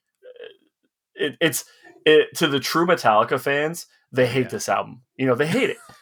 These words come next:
Speaker 2: <laughs> Yeah.
Speaker 1: because, because they just, they, they realize that, like, you know, everything stopped shredding as much as it did, like, in the One album and in, you know, in, in Master of Puppets and stuff like that. But, like,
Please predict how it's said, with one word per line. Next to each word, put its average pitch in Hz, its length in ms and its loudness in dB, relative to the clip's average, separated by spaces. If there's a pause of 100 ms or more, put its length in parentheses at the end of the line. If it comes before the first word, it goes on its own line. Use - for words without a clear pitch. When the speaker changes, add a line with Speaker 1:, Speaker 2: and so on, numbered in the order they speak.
(180)
Speaker 2:
<laughs> 160 80 0
Yeah. 127 160 2
Speaker 1:
because, 180 380 2 (380)
because 175 360 0
they 175 140 4
just, 165 320 -2
they, 147 340 0
they 139 220 2
realize 139 640 2
that, 117 200 -2
like, 113 320 0
you 120 80 -8
know, 104 280 0
everything 139 440 0
stopped 127 320 2
shredding 117 680 0
as 101 140 -4
much 110 180 0
as 107 100 -8
it 101 120 -4
did, 98 200 0
like, 95 220 -2
in 104 80 -2
the 101 80 2
One 101 280 4
album 92 380 2
and 90 140 -8
in, 95 180 -12
you 104 140 -12
know, 92 240 -4
in, 92 180 -8 (100)
in 101 120 -10
Master 101 320 0
of - 60 -6
Puppets 101 300 -2
and 101 80 -10
stuff - 200 -2
like 98 160 0
that. 98 260 2
But, 113 140 0
like, 107 180 -2